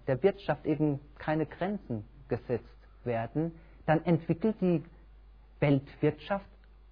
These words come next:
man kann sagen, wie Borderline, äh, Symptome. Das führt dann dazu, zu der Hybris, dass neunzehnhundertachtundneunzig die Weltwirtschaft sich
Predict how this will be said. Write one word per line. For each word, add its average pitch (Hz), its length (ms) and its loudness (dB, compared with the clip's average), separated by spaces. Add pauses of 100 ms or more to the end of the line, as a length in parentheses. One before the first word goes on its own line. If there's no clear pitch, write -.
man 143 220 0
kann 147 260 0
sagen, 139 280 0
wie 170 100 4
Borderline, 117 760 2 (300)
äh, 123 560 2 (200)
Symptome. 127 600 4 (1200)
Das 185 180 8
führt 240 260 10
dann 202 200 8
dazu, 202 540 8
zu 214 140 -2
der 190 180 8
Hybris, 196 460 6 (320)
dass 175 160 8 (420)
neunzehnhundertachtundneunzig 175 1300 4
die 160 160 4
Weltwirtschaft 180 720 2
sich 180 320 2